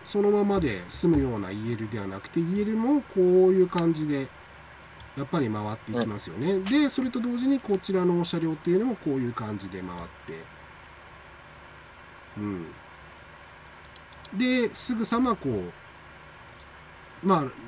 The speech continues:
Speaker 1: 六対、六対七っていうのを、うまいこと生かし切ったっていうのが、イーエルは大きかったのかなと。うん。はい。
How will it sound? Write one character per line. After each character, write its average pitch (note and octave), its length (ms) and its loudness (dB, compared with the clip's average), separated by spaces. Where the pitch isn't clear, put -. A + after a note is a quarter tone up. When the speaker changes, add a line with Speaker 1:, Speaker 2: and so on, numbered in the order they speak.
Speaker 1:
六 E3+ 220 2
対、 D#3 340 4
六 D#3+ 160 -4
対 G#3 160 6
七 D#3+ 220 4
っ B2+ 40 -6
て - 160 -14
い F#2+ 280 -6
う F#2 40 -8
の C#3+ 100 2
を、 C3 220 2
う D#3+ 40 2
ま D#3 200 2
い D3+ 60 0
こ A#3 100 -2
と C4+ 100 2
生 D3+ 80 6
か D#3 160 -2
し - 100 -6
切 F#3 100 -6
っ - 20 -8
た G2 100 -6
っ - 40 -10
て G2+ 60 -12
い F#2+ 160 -10
う G#2+ 40 -6
の G3+ 140 0
が、 F3 240 0
イ B2 100 -4
ー B2 40 0
エ B2 40 0
ル A#2+ 80 0
は A2 120 -4
大 A#2+ 120 -2
き - 100 -16
か - 80 -10
っ - 40 -12
た D#2 140 -18
の C#2 60 -18
か F2 180 -16
な F#2 80 -14
と。 - 80 -16
う - 20 -10
ん。 F2+ 220 -12
は - 160 0
い。 F2 40 -12